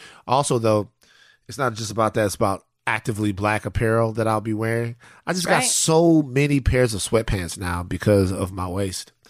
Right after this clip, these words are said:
Speaker 1: I'm getting, I'm doing good, though. Yesterday,
Speaker 2: Good.
Speaker 1: yesterday, I, uh, Khalika and I went to, um, Universal Studios.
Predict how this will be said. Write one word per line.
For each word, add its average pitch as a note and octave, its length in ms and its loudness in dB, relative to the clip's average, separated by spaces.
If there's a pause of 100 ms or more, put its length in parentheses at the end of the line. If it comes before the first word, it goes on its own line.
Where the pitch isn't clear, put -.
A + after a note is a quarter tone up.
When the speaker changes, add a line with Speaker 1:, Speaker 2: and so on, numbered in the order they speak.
(360)
Speaker 1:
I'm A2+ 80 -12
getting, C#3+ 320 -2
I'm B2 200 -4
doing D3+ 240 0
good, D3 220 2
though. G2+ 180 0 (420)
Yesterday, D#3 600 2
Speaker 2:
Good. - 180 -14 (340)
Speaker 1:
yesterday, C#3 640 0
I, A#2 280 -2 (380)
uh, F#2+ 60 -6 (1400)
Khalika B2+ 300 0
and B2 80 0
I A2+ 160 2
went G#2 260 -8
to, G#2+ 200 -6
um, F#2 420 -8 (380)
Universal A2 380 -4
Studios. G#2 720 -2